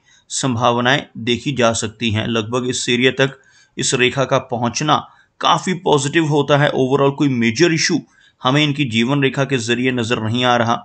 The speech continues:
जीवन रेखा के साथ साथ चलने वाली मंगल रेखा नेटिव की एनर्जी को स्ट्रॉन्ग करती है, काफ़ी अच्छी एनर्जी and स्टैमिना नेटिव के भीतर आपको देखने को मिलेगा।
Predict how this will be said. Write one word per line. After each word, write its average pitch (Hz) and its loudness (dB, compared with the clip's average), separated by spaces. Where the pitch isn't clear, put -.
जीवन 135 2
रेखा 143 2
के 139 2
साथ 135 2
साथ 139 0
चलने 135 2
वाली 143 4
मंगल 120 2
रेखा 135 2
नेटिव 143 2
की 170 -2
एनर्जी 135 0
को 156 2
स्ट्रॉन्ग 151 0
करती 143 0
है, 147 4
काफ़ी 139 0
अच्छी 135 -2
एनर्जी 123 -2
and 135 -2
स्टैमिना 127 0
नेटिव 131 0
के 147 2
भीतर 123 0
आपको 127 0
देखने 117 -2
को 131 -2
मिलेगा। 117 2